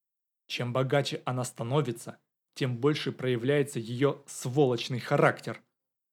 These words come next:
Я говорила ей, что мы можем вернуть деньги только через четыре месяца, но она требует,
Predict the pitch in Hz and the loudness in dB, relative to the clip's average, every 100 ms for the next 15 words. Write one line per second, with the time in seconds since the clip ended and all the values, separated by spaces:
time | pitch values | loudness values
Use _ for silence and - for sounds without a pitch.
0 | _ 110 120 127 127 135 135 107 101 90 | _ -4 0 2 2 4 2 0 -4 -10
1 | _ _ - - 120 123 123 147 139 117 | _ _ -18 -8 -4 -2 0 2 0 0
2 | 135 151 147 131 160 127 107 151 - 117 | 0 2 2 2 0 -2 0 0 0 -4
3 | 147 131 - 131 - 156 160 165 131 - | -2 -4 -4 -6 0 2 4 2 0 -4
4 | - - - _ _ _ _ 110 101 101 | -10 -14 -16 _ _ _ _ -4 -2 2
5 | 123 127 113 101 98 87 | 2 2 -2 -4 -6 -10